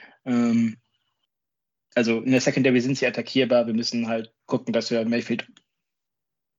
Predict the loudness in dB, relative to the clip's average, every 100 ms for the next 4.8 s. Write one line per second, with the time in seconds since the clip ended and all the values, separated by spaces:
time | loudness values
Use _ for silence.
0 | _ _ 0 0 2 0 2 0 0 -2
1 | -2 -2 -2 -2 -10 _ -20 -20 -20 _
2 | _ _ -8 -2 0 2 0 0 -4 0
3 | 0 0 _ _ _ -4 -2 -2 -4 -4
4 | -6 -4 -2 0 2 2 0